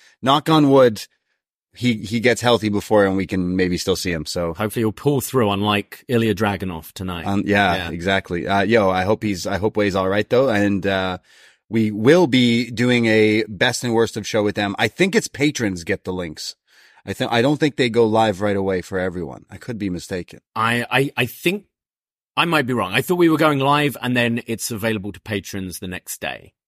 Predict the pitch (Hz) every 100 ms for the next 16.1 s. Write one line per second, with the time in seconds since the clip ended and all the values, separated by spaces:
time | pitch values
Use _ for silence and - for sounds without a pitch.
0 | - - 135 131 123 - 98 101 120 123
1 | 131 110 120 - 127 104 107 104 90 110
2 | 117 101 95 98 87 85 82 82 80 143
3 | 123 156 87 76 - 139 156 151 147 208
4 | - - - 190 - - - - 208 -
5 | 247 _ 226 - _ _ - - - -
6 | _ - 180 247 - 240 214 180 185 165
7 | 254 240 175 175 196 190 202 208 - 226
8 | _ _ - - 220 165 143 139 185 190
9 | 202 - 185 202 214 202 180 170 151 143
10 | - 147 127 127 127 123 117 113 110 107
11 | 101 101 90 95 95 95 95 - 92 90
12 | - 90 85 85 82 _ _ - 101 95
13 | 92 92 - 107 90 85 92 87 101 98
14 | 117 131 156 139 127 123 127 120 113 104
15 | 90 104 - 98 95 95 98 90 87 92
16 | 92